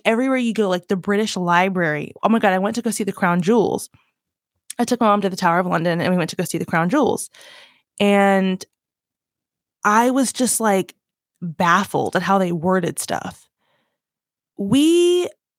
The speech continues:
conquered them <laughs> and we took them down and we ruined their land and we decimated their population, and they gave us this out of the kindness of their heart. What do you mean? Like, tell me you're kidding. <laughs> Like, tell, tell me that's a joke. Like,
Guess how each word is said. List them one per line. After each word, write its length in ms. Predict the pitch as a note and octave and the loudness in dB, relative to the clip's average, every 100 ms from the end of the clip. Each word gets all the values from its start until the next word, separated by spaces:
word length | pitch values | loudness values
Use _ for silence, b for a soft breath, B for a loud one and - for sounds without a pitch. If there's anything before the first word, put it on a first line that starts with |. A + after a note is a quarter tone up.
| _ | _
conquered 540 | - C4 B3+ C4+ C4+ G3+ | -2 0 0 0 -2 0
them 480 | G3 F3+ F3+ F#3 - | 0 0 -2 -8 -10
<laughs> 40 | |
and 260 | G#3+ A3 A3+ | -2 0 2
we 100 | B3 | 0
took 220 | - C4 | -2 -2
them 160 | C4 B3 | 0 -2
down 520 | G#3+ F3 F3 F3 F3+ b b b b - | 0 -2 -2 -6 -10 b b b b 0
and 160 | A#3 | 2
we 220 | A#3 B3 G3+ | 2 0 -2
ruined 520 | - G3+ A#3+ B3 B3+ | -6 -2 2 2 2
their 200 | A#3 A#3+ | 2 0
land 400 | A#3 G3 F#3 F3+ | 0 0 0 -2
and 80 | G3 | 0
we 140 | G3+ F#3+ | -2 0
decimated 600 | G3 G3 - A#3 G#3+ G3 | 0 0 0 0 0 0
their 120 | F#3 | 0
population, 800 | F#3+ F#3 F#3 F3+ F3 - E3+ E3 b b - | -2 -2 -2 -4 -4 -4 -6 -8 b b 0
and 180 | A3 | 2
they 140 | A3+ A#3 | 4 2
gave 300 | G3 G3 G3 | 2 2 2
us 160 | F#3 | -2
this 180 | - G3 | 0 -2
out 80 | F3 | -2
of 80 | F3 | -4
the 80 | E3+ | -6
kindness 400 | F3 F3 E3+ F3 | -4 -4 -4 -6
of 100 | D#3+ | -6
their 120 | E3 | -6
heart. 360 | D#3+ D#3 - - | -4 -4 -4 -8
What 320 | F#3+ G#3+ E4 | 0 2 0
do 100 | - A4+ | -2 -2
you 120 | E4 G3+ | 0 2
mean? 640 | F#3 F3+ D#3 - - F3 | 0 -2 -2 -6 -12 -10
Like, 220 | G3+ G3+ G#3 - | -2 -2 -2 -4
tell 200 | C4+ D#4 | 0 0
me 120 | F4+ | -2
you're 120 | C#4+ | -4
kidding. 400 | - F#3+ D#3 F3 - _ _ | -4 -8 -8 -12 -18 _ _
<laughs> 100 | G#3 - - - - D4+ C#4 C#4 - - - - B B B B | -10 -10 -18 -20 0 0 2 -2 -2 -6 -12 -10 B B B B
Like, 320 | - G#3+ G#3+ - | 0 0 0 -2
tell, 520 | C4+ C4+ B3+ C#4 A3 | 2 4 4 0 -2
tell 300 | - B3 A#3+ | 0 2 2
me 200 | C4 C#4 | 0 0
that's 260 | A#3+ A3+ G#3 | 0 0 -2
a 60 | |
joke. 240 | F3 G3 - | -2 -4 0
Like, 260 | G#3 G3 | 0 0